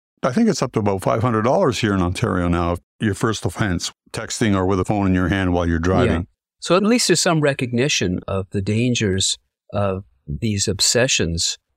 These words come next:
Speaker 2: but it is very much an addiction. I think the World Health Organization has recognized that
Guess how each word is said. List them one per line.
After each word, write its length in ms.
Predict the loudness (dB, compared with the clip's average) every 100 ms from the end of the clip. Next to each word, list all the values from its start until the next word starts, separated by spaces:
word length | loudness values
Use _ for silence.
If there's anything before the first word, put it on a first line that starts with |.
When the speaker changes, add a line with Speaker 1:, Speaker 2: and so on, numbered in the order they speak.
| _ _
Speaker 2:
but 140 | 2 4
it 160 | 4
is 160 | 2 4
very 240 | 4 4
much 320 | 2 2 0
an 80 | 0
addiction. 600 | 0 2 0 2 -2 -2 -4
I 140 | -4
think 220 | -2 -2 -2
the 80 |
World 260 | -2 -2 0
Health 260 | 0 0 0
Organization 680 | 0 2 2 2 0 -2 -4
has 340 | -2 -2 -2
recognized 960 | 0 0 0 -2 0 0 -2 -2 -4 -6 _ _ _ -6
that 400 | 0 2 0 -2